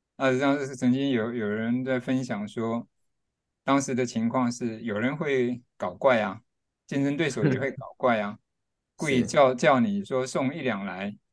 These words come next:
Speaker 1: 然后他那个地址给你是错的。
Speaker 2: 对。
Speaker 1: 但是那还是少数。
Speaker 2: 是。
Speaker 1: 但是如果你从顾客的角度来看，你真的去叫，哎，你一两都送了，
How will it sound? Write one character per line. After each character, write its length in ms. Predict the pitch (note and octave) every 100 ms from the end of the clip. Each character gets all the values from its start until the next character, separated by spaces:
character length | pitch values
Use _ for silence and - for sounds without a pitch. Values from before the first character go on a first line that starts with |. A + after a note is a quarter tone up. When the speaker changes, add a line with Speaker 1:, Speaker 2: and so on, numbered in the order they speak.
| -
Speaker 1:
然 100 | B2
后 60 | A#2+
他 220 | B2+ B2+ C3+
那 80 | C#3+
个 60 | B2+
地 180 | B2 C3+
址 160 | G#2
给 140 | G2+ A#2+
你 140 | G#2+
是 120 | A#2+
错 260 | A2 C#3 G#2+
的。 160 | - - _ _ _ _ _ _ _ _ -
Speaker 2:
对。 240 | - - _ _ _ _ -
Speaker 1:
但 120 | C3
是 80 | C3+
那 100 | D3
还 120 | A#2+
是 100 | A#2
少 240 | B2 A2+ G2+
数。 300 | - A#2+ - _ _ _ _ _
Speaker 2:
是。 260 | - A2+ G2
Speaker 1:
但 100 | C#3+
是 180 | D#3+ C#3+
如 100 | F3+
果 120 | D#3
你 140 | B2+
从 260 | G#2 B2+ -
顾 160 | F3+ D#3+
客 360 | E3+ D3 C3 _ _ _ -
的 140 | C3
角 220 | B2 G2+
度 140 | A2 C#3
来 160 | A#2+
看， 280 | B2 D#3 B2
你 100 | G#2
真 160 | B2+ E3+
的 100 | D#3
去 140 | D3+
叫， 220 | - E3+
哎， 140 | E3 F3+
你 100 | B2+
一 160 | F#3
两 220 | F3 G2
都 100 | G2+
送 300 | C3+ D#3+ C#3
了， 120 | A2